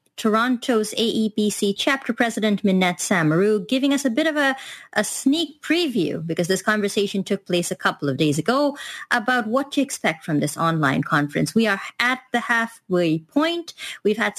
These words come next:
our conversation with Michael J. Prince, who talked to us about the ways in which the government is stepping up, especially Minister Calder Qualtrough taking some leadership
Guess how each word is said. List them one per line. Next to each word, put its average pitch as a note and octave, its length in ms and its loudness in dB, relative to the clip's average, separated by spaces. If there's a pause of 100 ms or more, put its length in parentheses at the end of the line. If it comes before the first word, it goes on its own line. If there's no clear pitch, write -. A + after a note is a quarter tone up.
(140)
our F3+ 140 2
conversation G3 680 0
with - 140 -2
Michael F3 320 0
J. D#3 200 -2
Prince, A#3 480 0
who E3+ 100 0
talked - 340 -4
to F3+ 80 2
us D#3+ 200 0
about G#3+ 580 0 (540)
the E3+ 300 2
ways G3+ 520 0
in E3 260 -4
which E3 380 -2 (160)
the E3 100 0
government A#3 500 2
is G3+ 100 -4
stepping G3+ 420 0
up, A#3 240 0
especially F#3+ 580 -2 (220)
Minister F#3 380 0
Calder E3 320 -2
Qualtrough A3 460 -2
taking D#3+ 260 -2
some D3+ 220 0
leadership G#3+ 640 0